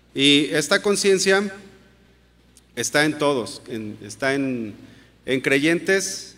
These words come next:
y en personas que aún no creen en el Señor Jesucristo, está la conciencia, y es algo que nos distingue de los, de los animalitos.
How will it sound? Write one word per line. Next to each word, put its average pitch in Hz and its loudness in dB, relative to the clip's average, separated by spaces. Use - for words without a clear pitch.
y 123 -4
en 120 -4
personas 151 -4
que 113 -4
aún 123 0
no 156 0
creen 160 4
en 156 4
el 127 0
Señor 147 -2
Jesucristo, 151 -2
está 135 0
la 143 2
conciencia, 170 2
y 165 2
es 180 2
algo 202 0
que 185 0
nos 147 0
distingue 165 0
de 165 2
los, 120 -6
de 120 -4
los 123 -2
animalitos. 135 2